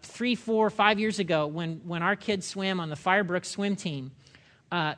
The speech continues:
Jenny asked a very loaded, powerful question that centers around this principle. She went to the coaching staff of Firebrook and said, "So what are the jobs that nobody wants to do?"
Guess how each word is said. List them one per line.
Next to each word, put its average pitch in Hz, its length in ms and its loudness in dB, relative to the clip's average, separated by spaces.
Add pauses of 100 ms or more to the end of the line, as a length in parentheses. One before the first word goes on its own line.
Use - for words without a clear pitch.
Jenny 208 400 2
asked 180 320 -2
a 160 60 -2
very 165 260 0
loaded, 180 480 4
powerful 185 480 0
question 147 640 -2 (720)
that 156 280 -2 (140)
centers 180 600 0
around 160 300 -2
this 160 120 -6
principle. 143 540 -4 (320)
She - 160 -4
went 185 160 0
to 220 100 0
the 214 80 2
coaching 214 400 0
staff 185 300 0
of 185 100 0
Firebrook 196 480 4
and 165 100 -2
said, 156 360 0 (640)
"So 202 320 4
what 202 180 4
are 302 80 2
the 302 120 -2
jobs 196 400 4
that 185 160 -4
nobody 180 300 0
wants 165 300 -6
to 156 120 -6
do?" 143 280 -2